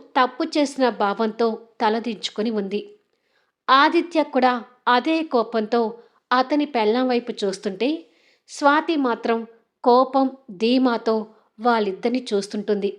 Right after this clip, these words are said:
"సీసీ ఫుటేజ్ డీటెయిల్స్ సార్" అంటూ ఆ ఇన్స్‌పెక్టర్ ఆ వీడియోని సీఐకి పంపించింది. సీఐ ఆ వీడియో చూస్తున్నాడు. ఆ వీడియో యశ్వంత్, ఆదిత్య కూడా చూస్తున్నారు. ఆ వీడియో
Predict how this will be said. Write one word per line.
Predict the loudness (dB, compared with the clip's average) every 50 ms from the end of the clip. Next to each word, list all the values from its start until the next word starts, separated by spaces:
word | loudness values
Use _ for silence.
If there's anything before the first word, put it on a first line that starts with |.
| -12 _ _ _ _ _ _ _ _ _ _ _ _ _ _ _ _ _ _ _ _ _ _ _ _ _ _
"సీసీ | -4 0 0 0 2 0 -2 -2 -2
ఫుటేజ్ | 0 2 2 0 0 -2 -8 -10 -8
డీటెయిల్స్ | -6 0 4 4 4 4 0 -4
సార్" | -4 -4 -4 -4 -6 -14 _ _ _ _ _ _ _ _
అంటూ | 2 2 2 2 2 0 -2 -2 -4 -4 0
ఆ | 0 2 2
ఇన్స్‌పెక్టర్ | 2 0 -4 -4 -2 -2 -2 0 0 0 -2 -2 -2 -8 -18 _ _ _ _ _
ఆ | 2 2 2 2 0 -2
వీడియోని | -2 -2 0 2 2 2 2 2 -2 -4 -8 -14 _ _ _
సీఐకి | -20 -6 -2 0 0 2 2 2 0 0 -2 -6
పంపించింది. | -6 -6 -8 -6 -4 -4 -4 -2 -2 -2 -2 -2 -4 -6 -8 -10 _ _ _ _ _ _ _ _ _ _ _ _ _ _ _ _ _ _ _ _ _ _ _ _ -20
సీఐ | -4 -2 2 4 6 6 4 4 0 -4 -4 -2
ఆ | 0 0 0
వీడియో | 0 0 -2 0 0 0 0
చూస్తున్నాడు. | 0 0 -2 -2 -2 -2 -6 -4 -4 -2 -4 -4 -6 -10 -16 _ _ _ _ _ _ _ _ 2
ఆ | 4 4 4
వీడియో | 2 0 -2 -2 0 2 2 2 2 0 -4 -12 -18 _ _ 2
యశ్వంత్, | 2 2 2 0 0 0 -2 -2 -4 -8 _ _ -2
ఆదిత్య | 0 0 0 0 -2 -6 -6 -6 -6 -6
కూడా | -6 -4 -6 -6 -6 -4 -4
చూస్తున్నారు. | -4 -4 -4 -4 -6 -4 -4 -2 -4 -4 -6 -8 -16 _ _ _ _ _ _ _ _ _ _ _ _ 4
ఆ | 6 6 6
వీడియో | 4 2 0 -2 -2 0 -2 -4